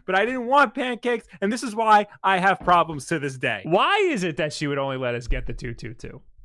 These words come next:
Speaker 1: Okay, because it was only, like, two dollars. Or, I don't even remember if it was ihop or Friendly's. It was one of those,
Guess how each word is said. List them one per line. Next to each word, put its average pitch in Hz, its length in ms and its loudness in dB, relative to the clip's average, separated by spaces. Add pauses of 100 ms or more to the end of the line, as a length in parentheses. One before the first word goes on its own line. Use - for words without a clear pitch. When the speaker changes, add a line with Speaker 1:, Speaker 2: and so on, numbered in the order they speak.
(120)
Speaker 1:
Okay, 190 220 0 (240)
because 202 540 4 (440)
it 202 100 4
was 202 160 4
only, 226 260 2
like, 190 280 2
two 240 200 0
dollars. 185 460 2
Or, 165 120 -6
I 190 40 -2
don't 254 100 -2
even 226 120 -8
remember 214 240 -2
if 160 60 -4
it - 20 -8
was - 0 -
ihop 156 360 0
or 139 60 -6
Friendly's. 139 360 -4
It 139 40 -8
was 131 100 -8
one 160 140 -6
of 139 80 -6
those, 131 240 -4